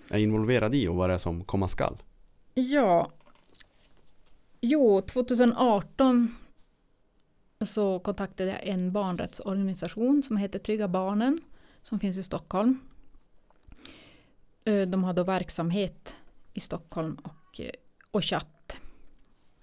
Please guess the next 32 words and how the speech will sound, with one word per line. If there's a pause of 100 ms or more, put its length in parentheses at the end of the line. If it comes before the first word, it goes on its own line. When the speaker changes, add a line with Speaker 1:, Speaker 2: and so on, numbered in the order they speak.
(480)
Speaker 2:
där
de
hjälper
barn (280)
och
unga (180)
upp
till
tjugofem
år
som, (560)
som
växer
upp
i (120)
missbruk. (1600)
Och (460)
jag
tänkte
att (160)
om
det
finns
någonting
jag
kan
göra (100)
så, (240)
så
gör
jag
det.